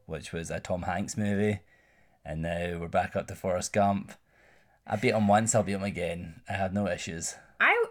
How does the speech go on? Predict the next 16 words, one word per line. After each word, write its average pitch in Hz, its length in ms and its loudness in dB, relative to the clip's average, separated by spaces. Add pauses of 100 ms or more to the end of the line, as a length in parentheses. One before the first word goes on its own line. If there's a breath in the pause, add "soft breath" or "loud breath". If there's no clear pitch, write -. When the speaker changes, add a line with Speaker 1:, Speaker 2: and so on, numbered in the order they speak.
(120)
Speaker 2:
I 285 500 0 (460)
think 233 260 -4
it's 175 200 -6
fair 160 200 0
to 170 140 -8
say 165 240 -4
that 156 180 -2
Forrest - 380 -6
Gump 147 240 -10
is 156 180 -8
one 156 160 -6
of 160 120 -12
his 160 200 -10
most 107 300 -12
memorable - 560 -14
movies. - 640 -14